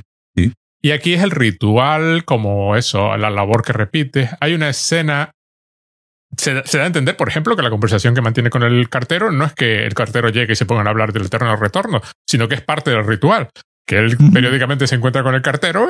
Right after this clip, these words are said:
Speaker 2: y, y los dos se ponen a charlar en esos términos, que ya no se sabe muy, ya, ya dije antes, no se sabe muy bien si es en serio o en broma,
Speaker 1: Sí.
Speaker 2: porque no queda claro cuál es el contexto de la conversación, si los dos están, o es que el cartero aparece cada día co-, con una historia nueva.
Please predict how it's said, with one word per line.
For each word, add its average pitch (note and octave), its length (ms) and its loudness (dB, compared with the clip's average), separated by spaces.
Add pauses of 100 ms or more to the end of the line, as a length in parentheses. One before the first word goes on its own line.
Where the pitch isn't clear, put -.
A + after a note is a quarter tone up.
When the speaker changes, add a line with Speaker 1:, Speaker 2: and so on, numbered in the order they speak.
(140)
Speaker 2:
y, A2+ 300 0
y A2+ 140 2
los G2+ 140 0
dos A2+ 140 4
se C#3 80 -2
ponen C3 200 0
a B2+ 80 -2
charlar A#2+ 340 -2
en A#2+ 60 0
esos A#2+ 200 0
términos, F#3 400 -2 (300)
que C3+ 120 2
ya C#3+ 180 0
no E3 140 0
se E3 100 0
sabe F3+ 240 0
muy, C3 260 2
ya, D3 200 0
ya D3 180 -4
dije F3 180 -2
antes, F3 240 -2
no D3 100 2
se C3+ 100 0
sabe D3+ 100 -2
muy D3+ 120 2
bien D#3+ 120 2
si D3 80 0
es C3 80 4
en C3 80 2
serio B2+ 240 0
o A2+ 40 2
en G#2 100 0
broma, B2 320 2
Speaker 1:
Sí. - 280 -14 (320)
Speaker 2:
porque G#2+ 260 -2
no B2 120 -2
queda B2+ 260 -2
claro B2+ 320 -2
cuál A#2+ 140 0
es G#2 80 0
el A#2+ 60 4
contexto A#2 420 0
de G#2+ 60 4
la G#2+ 60 0
conversación, A2 560 0
si B2+ 180 0
los A2 140 2
dos B2+ 160 0
están, A#2+ 580 -2 (440)
o A2+ 120 2
es - 40 -2
que C3+ 80 -2
el A#2+ 60 -4
cartero C#3+ 380 -2
aparece C3 340 -2
cada C3 200 0
día D#3 200 0
co-, - 200 -8
con D3+ 140 0
una D3+ 140 2
historia D3+ 240 -2
nueva. C#3 400 0